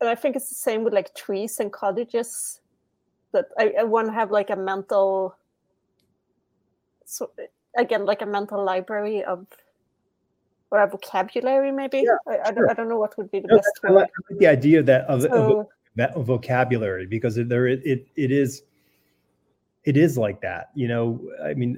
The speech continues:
Speaker 2: y-, you're making me think of, there's a website, and I think it's still around, called Cabin Porn.
Speaker 1: Oh.
Speaker 2: And it, it, and it's, it, it, it's been around forever. Um, and it's one of these, you just go there, and it's just page after page of these really beautiful photographs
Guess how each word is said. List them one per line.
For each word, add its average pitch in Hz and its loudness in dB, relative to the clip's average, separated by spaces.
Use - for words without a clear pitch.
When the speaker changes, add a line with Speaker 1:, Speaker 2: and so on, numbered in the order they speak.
Speaker 2:
y-, 151 -4
you're 143 2
making 147 4
me 131 6
think 135 2
of, 123 2
there's 117 0
a 113 0
website, 117 0
and 117 -6
I 107 -4
think - -6
it's - -8
still 110 -4
around, 101 -4
called 107 -4
Cabin 117 -2
Porn. 139 -2
Speaker 1:
Oh. 277 0
Speaker 2:
And - 4
it, 143 0
it, 143 -2
and 151 4
it's, 143 -2
it, 160 -6
it, 147 0
it's 170 -2
been 254 6
around 139 8
forever. 110 -2
Um, 117 0
and 131 2
it's 131 0
one 147 4
of 139 0
these, 131 2
you 135 -2
just 135 -6
go 175 4
there, 151 2
and 135 0
it's 127 -2
just - -14
page 165 0
after 156 0
page 135 -4
of 120 -4
these 110 -4
really 175 -2
beautiful 147 -2
photographs 120 0